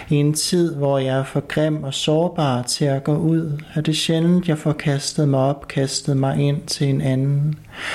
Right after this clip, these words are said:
Efter syvogtyve år i fængsel slikker vi stadig hinanden på s-, på frimærkerne. Sangerinden havde tidligere været en mand,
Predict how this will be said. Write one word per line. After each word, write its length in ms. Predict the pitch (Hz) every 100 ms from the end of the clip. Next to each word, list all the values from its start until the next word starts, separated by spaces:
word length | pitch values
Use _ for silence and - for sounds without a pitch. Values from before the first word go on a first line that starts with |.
| - -
Efter 320 | 143 139 147
syvogtyve 760 | - - 151 135 139 - 143
år 320 | 147 156 147 135
i 100 | 139
fængsel 680 | - 147 156 143 - 151 143
slikker 400 | - - 147 147
vi 140 | 139
stadig 540 | 139 - 139 135 143 147 -
hinanden 600 | 135 127 131 139 143 151
på 60 | 147
s-, 200 | - 190 - -
på 100 | 139
frimærkerne. 840 | - 151 147 143 135 139 - - 156 - - - - - - - - - - - -
Sangerinden 760 | - 151 139 147 147 156 165
havde 220 | 147 135 131
tidligere 680 | - 143 147 156 139 127 127
været 200 | 127 127
en 80 | 127
mand, 220 | 135